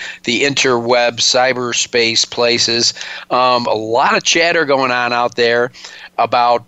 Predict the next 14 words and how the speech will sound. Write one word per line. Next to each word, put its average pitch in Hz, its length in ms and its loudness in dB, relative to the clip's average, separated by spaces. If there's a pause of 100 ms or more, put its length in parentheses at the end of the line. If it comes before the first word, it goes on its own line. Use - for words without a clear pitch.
(280)
how 123 240 2
the 180 100 0
gates 170 400 -2
were 131 140 -4
set. 98 420 0
If, 101 100 -2
when 131 140 -2
you 135 100 -2
look 170 200 0
at 254 80 -4
that 190 220 0
overhead 175 640 0
shot, 160 500 2 (340)
that 165 220 0